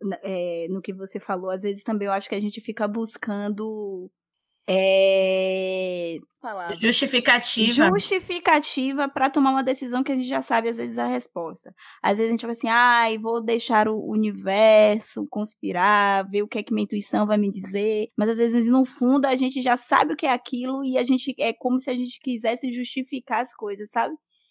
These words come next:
Speaker 1: Mas, enfim, eu tava aqui pensando sobre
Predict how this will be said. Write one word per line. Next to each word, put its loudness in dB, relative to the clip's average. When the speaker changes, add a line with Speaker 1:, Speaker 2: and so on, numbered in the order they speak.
Speaker 1:
Mas, 0
enfim, -2
eu -4
tava 0
aqui -2
pensando 0
sobre -8